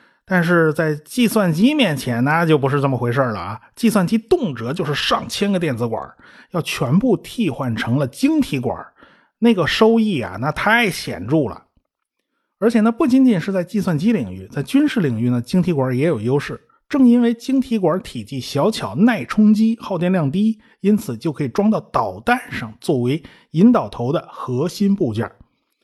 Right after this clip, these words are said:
最开始、最开始的那种响尾蛇导弹呢，最早的版本只有七个电子管。我们可想而知啊，你这七个电子管够干什么用的呀？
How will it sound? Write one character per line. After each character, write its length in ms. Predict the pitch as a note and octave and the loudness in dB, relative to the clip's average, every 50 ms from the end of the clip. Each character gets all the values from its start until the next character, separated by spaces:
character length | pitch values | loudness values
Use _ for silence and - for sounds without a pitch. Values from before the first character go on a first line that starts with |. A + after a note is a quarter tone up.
| _ _ _ _ _ _ _ - | _ _ _ _ _ _ _ -4
最 220 | - D4+ C#4 G#3 | 0 0 0 0
开 280 | - - C4 C4+ C#4 C4+ | 0 0 2 2 2 2
始、 320 | - - - F3 - G#3+ | 0 -4 -6 -6 -6 -6
最 300 | A3 - - C4 G#3+ E3+ | -6 -2 0 0 0 0
开 240 | - - G#3 G#3 G#3 | 0 0 0 0 0
始 240 | G3 - C3+ G#2 G2+ | -2 -4 -6 -6 -4
的 100 | A2+ B2 | -2 0
那 120 | D3 D3+ | 0 0
种 200 | C3+ B2 A#2 A#2 - - | 0 0 -2 -4 -6 -12
响 500 | - - - - - - - E3+ A#3+ D4 | -18 -16 -14 -10 -2 0 2 2 4 2
尾 160 | B3+ D3+ A2+ | 2 0 -2
蛇 240 | - - D3+ F3+ A3 | -2 0 0 0 2
导 200 | G#3 D#3 - - | 2 0 -2 -4
弹 220 | B2 C#3 B2 G#2 | -4 -6 -6 -6
呢， 100 | G#2 G#2+ A#2 | -8 -10 -6
最 200 | - F#3+ F3+ E3+ | -2 0 0 0
早 180 | - B2+ A#2 | 0 0 -2
的 60 | A#2+ B2+ | -2 0
版 180 | C3+ C#3 E3+ | 0 0 0
本 160 | E3 C#3 G#2+ G2 | 0 -2 -4 -4
只 140 | - A#3+ G#3+ | -2 0 0
有 160 | F#3+ B2+ - | 0 0 -2
七 480 | - - - - - - B3+ B3 B3 | -6 -10 -8 -8 -4 0 2 2 2
个 120 | G#3+ F#3 C#3 | 4 2 2
电 260 | - F#3+ F3 B2 F#2+ | 2 0 -2 -2 -4
子 160 | - - D3 | -6 -6 -6
管。 180 | D3 - - - - - _ _ _ _ _ _ _ _ _ _ _ - | -6 -6 -8 -12 -14 -18 _ _ _ _ _ _ _ _ _ _ _ -6
我 80 | C3+ | -2
们 100 | C#3 D#3+ | -2 0
可 140 | - - D#3+ | 2 4 4
想 140 | A#3+ G3+ C#3+ | 4 4 2
而 120 | D3+ F#3 | 2 0
知 140 | E3+ - G#3 | 0 0 0
啊， 180 | G3+ D3 - - _ _ _ _ _ _ _ _ _ _ _ _ _ | -2 -2 -4 -6 _ _ _ _ _ _ _ _ _ _ _ _ _
你 180 | - D#4 D4+ C4+ | -4 -2 0 0
这 140 | A#3+ C4+ B3 | 2 0 0
七 280 | - - - C#4 C#4+ | -2 -2 0 0 2
个 140 | C#4+ C#4 C4+ | 2 4 2
电 200 | C4 B3+ A3+ G#3 | 4 2 2 2
子 140 | F#3+ G#3+ A3 | 2 2 2
管 220 | G#3 G3 D#3+ D#3 | 2 2 0 0
够 140 | F3 G3 F#3 | 0 0 0
干 180 | G#3 G3+ F3+ D#3 | 0 0 -2 -2
什 100 | C3+ A#2+ | 0 0
么 120 | C3 D#3 | 2 2
用 240 | F3 F#3+ F#3+ E3+ C#3 | 4 4 2 2 0
的 80 | A2+ E2+ | -2 -4
呀？ 240 | E2+ - - - | -6 -10 -16 -18